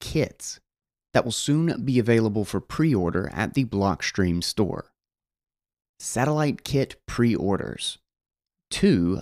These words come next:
ready-to-go receiver kits and an optional antenna kit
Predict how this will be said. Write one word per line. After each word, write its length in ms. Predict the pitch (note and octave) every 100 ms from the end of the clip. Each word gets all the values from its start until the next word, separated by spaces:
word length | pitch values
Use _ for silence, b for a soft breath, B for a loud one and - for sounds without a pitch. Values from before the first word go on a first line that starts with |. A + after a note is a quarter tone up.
| -
ready-to-go 580 | G#2 A2 C3 D3+ C3 A#2+
receiver 600 | A#2 A2 - D3+ A#2+ G2+
kits 420 | - F2+ - -
and 180 | - G2+
an 160 | F#2 G2+ -
optional 500 | A2 - - B2+ -
antenna 480 | G#2+ G2 - D#3 G#2
kit 280 | - F2+